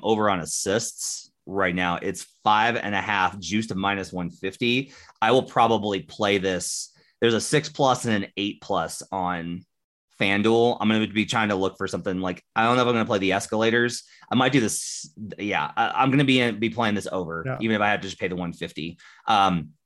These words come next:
Speaker 1: Bucks actually started du-, started blitzing him, which is a pretty good tactic, right? Is like, Jaylen Brown had a fantastic game too, you're gonna have to live. I think you're, you probably are a lot more comfortable with making Jaylen Brown be the guy and blitzing Jason Tatum.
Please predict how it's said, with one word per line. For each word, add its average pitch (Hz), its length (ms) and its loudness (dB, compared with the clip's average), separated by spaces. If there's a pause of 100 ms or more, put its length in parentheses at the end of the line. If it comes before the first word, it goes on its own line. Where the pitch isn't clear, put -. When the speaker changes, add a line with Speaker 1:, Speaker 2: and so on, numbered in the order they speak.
(180)
Speaker 1:
Bucks 131 340 2
actually 127 320 2
started 110 380 0
du-, 98 320 0
started 101 360 0
blitzing 90 320 -2
him, 82 300 -10
which 123 160 -2
is 127 60 -2
a 120 40 -4
pretty 120 180 -2
good 98 120 -4
tactic, 73 440 -6 (360)
right? 95 460 0
Is 107 140 -2
like, 107 300 2 (220)
Jaylen 220 180 6
Brown 156 180 4
had 123 120 4
a 101 40 2
fantastic 107 680 -2
game 87 200 -8
too, 65 320 -10 (460)
you're 143 220 2
gonna 165 180 4
have 156 160 2
to 131 80 0
live. 127 240 4 (180)
I 131 100 2
think 147 160 2
you're, 135 200 4
you 120 280 -4
probably 117 440 2
are 104 120 4
a 104 40 2
lot 107 380 2
more 107 120 -4
comfortable 101 460 -4
with 92 120 -4
making 107 340 -2
Jaylen 98 280 -4
Brown 95 340 -2
be 95 160 -4
the 87 100 -10
guy 95 560 0 (460)
and 104 200 2
blitzing 98 480 0
Jason 90 300 -6
Tatum. 53 440 -12